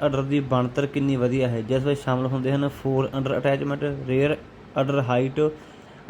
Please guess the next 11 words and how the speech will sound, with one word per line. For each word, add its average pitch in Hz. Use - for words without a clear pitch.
ਅਡਰ 139
ਡੈਪਥ 131
ਹੋ 135
ਗਈ 139
ਜੀ, 151
ਤੇ 143
ਟੀਟ 139
ਪਲੇਸਮੈਂਟ 139
ਹੋ 139
ਗਈ, 139
ਤੇ 147